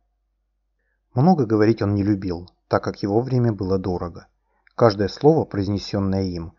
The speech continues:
имело определённую материальную ценность, и никто не мог требовать, чтобы он был слишком расточительным.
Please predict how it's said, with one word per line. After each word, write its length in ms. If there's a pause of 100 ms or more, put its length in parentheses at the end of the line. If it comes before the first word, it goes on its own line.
(280)
имело 340
определённую 580
материальную 600
ценность, 600 (300)
и 80
никто 300
не 80
мог 180
требовать, 360
чтобы 260
он 80
был 120
слишком 500
расточительным. 760